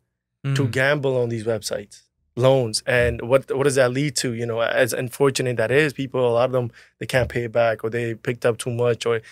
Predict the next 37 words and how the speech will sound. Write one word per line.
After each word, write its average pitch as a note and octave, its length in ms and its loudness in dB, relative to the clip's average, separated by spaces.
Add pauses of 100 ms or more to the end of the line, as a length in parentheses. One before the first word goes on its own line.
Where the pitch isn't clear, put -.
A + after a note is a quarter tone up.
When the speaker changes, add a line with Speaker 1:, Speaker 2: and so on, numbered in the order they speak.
Speaker 1:
they A#2 100 -6
Speaker 2:
Yeah. B2+ 60 2
Speaker 1:
do D#3 320 0
end C#3 180 -2
up A#2+ 100 0
committing A#2 300 -8
suicide. - 400 -8
Speaker 2:
I D3 80 2
have E3+ 180 4
a A#2+ 60 0
different A2+ 300 -2
aspect. G#2 280 -2
Speaker 1:
Because F#3+ 120 0
Speaker 2:
Because A3 80 0
Speaker 1:
thing G#3+ 80 2
Speaker 2:
we A3+ 40 2
Speaker 1:
is, A#3+ 100 2
Speaker 2:
had, A3 100 2
Speaker 1:
like, A3 80 -2
Speaker 2:
we, A3 80 -2
we G#3 60 -2
Speaker 1:
me B3+ 60 2
Speaker 2:
had C#4 180 2
Speaker 1:
and - 20 0
Speaker 2:
a A#3+ 100 2
Speaker 1:
him C#4+ 120 2
go A#3+ 80 2
back G3 60 0 (180)
Speaker 2:
conversation. A3+ 80 -2
Speaker 1:
and G3 100 -4
forth, A3 280 0
'cause F3+ 120 -2
he's G#3 160 -2
like, G3+ 180 4
"Bro," A3 140 0
he's F3 120 -2
like, C#3+ 200 0